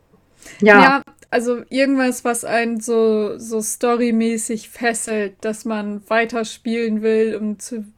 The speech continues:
Speaker 2: so
Speaker 1: Genau,
Speaker 2: Ziele zu
Speaker 1: so.
Speaker 2: erreichen. Und das fühlt
Speaker 1: Das
Speaker 2: sich
Speaker 1: hab ich
Speaker 2: sehr
Speaker 1: halt, äh,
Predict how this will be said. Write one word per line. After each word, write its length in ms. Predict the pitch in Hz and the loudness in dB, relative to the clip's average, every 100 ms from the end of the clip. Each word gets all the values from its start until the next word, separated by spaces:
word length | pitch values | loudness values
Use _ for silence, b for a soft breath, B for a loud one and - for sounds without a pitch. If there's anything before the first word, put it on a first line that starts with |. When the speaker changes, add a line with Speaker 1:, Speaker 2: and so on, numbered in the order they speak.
| _ _ _ | _ _ _
Speaker 2:
so 320 | 240 220 196 _ _ _ 233 - | -6 -4 -6 _ _ _ -6 4
Speaker 1:
Genau, 360 | 320 262 180 | 6 8 6
Speaker 2:
Ziele 60 | 190 | 4
zu 40 | 196 185 | 2 2
Speaker 1:
so. 20 | |
Speaker 2:
erreichen. 380 | 208 226 220 220 | 0 -4 -8 -8
Und 80 | 214 | -8
das 200 | 240 - | -10 -10
fühlt 240 | - 262 | -4 4
Speaker 1:
Das 120 | 294 320 | 4 4
Speaker 2:
sich 140 | - 226 | -2 -2
Speaker 1:
hab 80 | |
ich 60 | 226 | 0
Speaker 2:
sehr 200 | 214 214 | 0 0
Speaker 1:
halt, 1000 | 220 220 214 - 240 - 214 208 202 | 2 2 2 -2 -10 -2 0 2 0
äh, 40 | 196 | -2